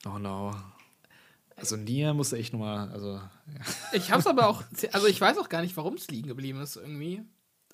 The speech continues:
Speaker 2: Also
Speaker 1: Das
Speaker 2: irgend-
Speaker 1: weiß ich auch nicht.
Speaker 2: <laughs> Ich hab, ich hab, glaub ich, auch re-, also ich hab relativ weit gespielt. Ich weiß nicht, ob das jetzt, jetzt was sagt, wenn ich das versuche zu verorten.
Speaker 1: Mhm.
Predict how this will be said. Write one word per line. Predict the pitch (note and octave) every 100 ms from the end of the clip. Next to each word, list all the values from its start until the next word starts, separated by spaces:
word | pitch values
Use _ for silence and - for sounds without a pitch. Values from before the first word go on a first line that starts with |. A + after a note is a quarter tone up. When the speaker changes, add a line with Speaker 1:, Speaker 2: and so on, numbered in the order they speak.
| _
Speaker 2:
Also | - C#3+ C3+
Speaker 1:
Das | -
Speaker 2:
irgend- | E3
Speaker 1:
weiß | G2
ich | A#2+
auch | G#2+
nicht. | G2 - - F3 - -
Speaker 2:
<laughs> | A3+ - E4+ F#5 F#4+ - - _ _ _ - F#3+ F#4+ F4+ C#4
Ich | G#3 -
hab, | C4+ C#4+ -
ich | G3 A3+
hab, | A3+
glaub | D4+
ich, | A#3 E3 - -
auch | G#3 G#3+ C#4+ - - _
re-, | - F#3 F#3+
also | F#3 F#3+
ich |
hab | F3+
relativ | A#3 C4+
weit | A3 A3
gespielt. | G3 - F#3 G3+ C#4+ - _ _ A4
Ich | G#3+
weiß | G3
nicht, | G3+
ob |
das | G3 F#3
jetzt, | F3+ F3+
jetzt | E3+ -
was | D#3
sagt, | E3 F3+ F#3
wenn | E3+ E3
ich | -
das | E3 - E3+
versuche | E3 D#3+ E3 E3+
zu | E3+ D#3+
verorten. | D3+ A2+ D#3+ E3 E3 F3+
Speaker 1:
Mhm. | A#2+ A2+ A#2+